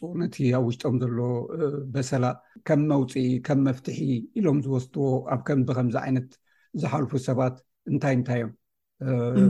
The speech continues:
Speaker 1: ከም ኣብነት ነዚ ተወሲድክዮ ብኸመይ ክት-፣ ትርእዩ ተተሓሕዝዮም እዚ?
Speaker 2: ኣዎ፣ ብ-፣ እ፣ ጽቡቕ፣ ጽቡቕ ሕቶ እዩ። እ፣ እዚ ሕጂ ትማሊ፣ እ፣ ብ-፣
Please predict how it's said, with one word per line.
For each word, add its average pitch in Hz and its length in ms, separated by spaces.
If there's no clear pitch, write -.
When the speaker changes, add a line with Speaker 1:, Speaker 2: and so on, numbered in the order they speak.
Speaker 1:
ከም 131 220
ኣብነት 143 400
ነዚ 135 240
ተወሲድክዮ 131 560
ብኸመይ 120 340
ክት-፣ 123 300
ትርእዩ 123 320
ተተሓሕዝዮም 123 680
እዚ? 123 120
Speaker 2:
ኣዎ፣ 202 220
ብ-፣ 170 160
እ፣ 190 120
ጽቡቕ፣ 180 440
ጽቡቕ - 360
ሕቶ - 360
እዩ። 175 160
እ፣ 175 100
እዚ 175 260
ሕጂ 175 240
ትማሊ፣ 165 360
እ፣ 165 120
ብ-፣ 151 100